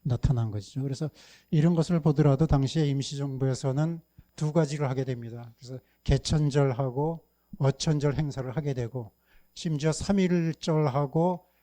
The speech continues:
개천절은 국경일로 임시정부에서 못 박아가지고, 어, 기념 행사를 하게 되는 것을 볼 수가 있습니다. 그래서 임시정부에서는 이런 그 요원들이 대체적으로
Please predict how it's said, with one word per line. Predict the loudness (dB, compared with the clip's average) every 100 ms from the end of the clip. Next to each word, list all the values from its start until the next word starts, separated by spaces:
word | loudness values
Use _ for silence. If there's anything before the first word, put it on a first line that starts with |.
| -4
개천절은 | 0 0 0 0 0 0 0 0
국경일로 | -4 -2 0 0 0 -2 0 0
임시정부에서 | -2 -2 -2 0 0 0 -2 -4 _
못 | -2 0
박아가지고, | 2 2 2 0 0 -2 -2 -6 _ -8
어, | -6 -4
기념 | 2 4 4 4
행사를 | 2 2 2 0
하게 | 0 0 0
되는 | -2 -6
것을 | -8 -8
볼 | -8 -10
수가 | -8 -10
있습니다. | -10 -12 -14 -14 -14
그래서 | -12 -8 -8 -10 -20 -20 -4 4
임시정부에서는 | 4 6 4 6 4 6 4 4 4 2 2
이런 | 2 4 4 0 -8 _ _ -18 -8
그 | -6 -6 -6 -10 -14 -18 _ -20 _ _ _ _ 0
요원들이 | 4 4 4 2 2 4
대체적으로 | 4 4 0 0 0 0 2 2 2 0